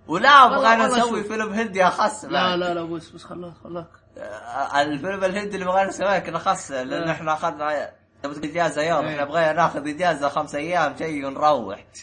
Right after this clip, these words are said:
Speaker 2: <laughs>
Speaker 1: فالحمد لله إنها
Speaker 2: الحمد لله.
Speaker 1: جت، آه، سليمة، يعني.
Speaker 2: مم.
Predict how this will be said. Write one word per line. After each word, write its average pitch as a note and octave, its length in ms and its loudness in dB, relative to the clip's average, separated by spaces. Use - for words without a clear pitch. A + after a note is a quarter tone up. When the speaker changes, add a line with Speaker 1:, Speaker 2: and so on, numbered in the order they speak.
Speaker 2:
<laughs> B2 420 -16
Speaker 1:
فالحمد D3 640 4
لله G#3 500 4
إنها D3+ 300 -4
Speaker 2:
الحمد C3 120 -4
لله. C#3+ 60 -4
Speaker 1:
جت، - 240 -14
آه، G#2+ 480 -8
سليمة، A#2 540 -10
يعني. F#2+ 400 -8
Speaker 2:
مم. F2 100 -16